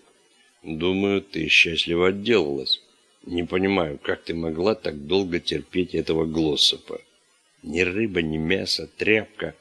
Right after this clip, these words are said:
а не человек. А вид какой-то, настоящая свиная туша.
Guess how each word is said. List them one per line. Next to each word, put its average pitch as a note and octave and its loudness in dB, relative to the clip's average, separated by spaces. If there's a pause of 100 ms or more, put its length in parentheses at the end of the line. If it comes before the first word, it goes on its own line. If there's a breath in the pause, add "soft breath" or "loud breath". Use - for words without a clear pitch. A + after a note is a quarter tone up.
а E2+ -8
не F#2+ 0
человек. E2 0 (380 loud breath)
А G2+ -2
вид G#2+ -4
какой-то, E2 -2
настоящая G2 2
свиная F#2 0
туша. - -10